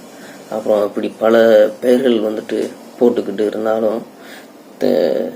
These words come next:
சிலம்பு-, சிலம்பு செல்வன் அப்படின்னு போட்டக்கூடிய மா பொ சி தான் வந்துட்டு உண்மையான தமிழன் அப்படின்னு சொல்லலாம். ஏன்னா தமிழகத்துக்காக வேண்டி அவர் போராடிய போராட்டங்கள் அதிகம். நிறைய பேர்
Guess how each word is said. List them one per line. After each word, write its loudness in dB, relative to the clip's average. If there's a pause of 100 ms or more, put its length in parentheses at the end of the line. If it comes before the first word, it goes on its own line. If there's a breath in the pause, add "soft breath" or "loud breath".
(140)
சிலம்பு-, 0 (140)
சிலம்பு 4
செல்வன் -4 (280)
அப்படின்னு 0
போட்டக்கூடிய 0
மா -2
பொ 0
சி -4
தான் 2
வந்துட்டு -4
உண்மையான -2 (460 loud breath)
தமிழன் -2 (800 loud breath)
அப்படின்னு -2
சொல்லலாம். -6
ஏன்னா -4 (120)
தமிழகத்துக்காக 0
வேண்டி -4 (460 loud breath)
அவர் 2
போராடிய 2
போராட்டங்கள் 2
அதிகம். -10 (1600 loud breath)
நிறைய 2
பேர் 2